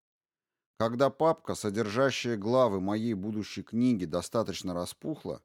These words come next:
я нарезал маленькие кусочки бумаги, как игральные карты, и переписал на них заглавия всех моих отрывков. На обороте каждой бумажки я вписал краткое содержание отрывка.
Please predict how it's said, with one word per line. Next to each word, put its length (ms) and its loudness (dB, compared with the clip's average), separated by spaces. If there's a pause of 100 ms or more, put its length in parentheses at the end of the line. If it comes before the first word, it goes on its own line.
(540)
я 180 2
нарезал 480 2
маленькие 500 2
кусочки 520 -4
бумаги, 640 -2
как 240 -8
игральные 500 2
карты, 480 -4 (480)
и 80 -4
переписал 580 0
на 140 2
них 240 2
заглавия 600 2
всех 340 -6
моих 300 -4
отрывков. 500 -8 (880)
На 180 2
обороте 480 4
каждой 380 0
бумажки 540 0
я 180 0
вписал 460 -2
краткое 480 -2
содержание 720 -2
отрывка. 560 -8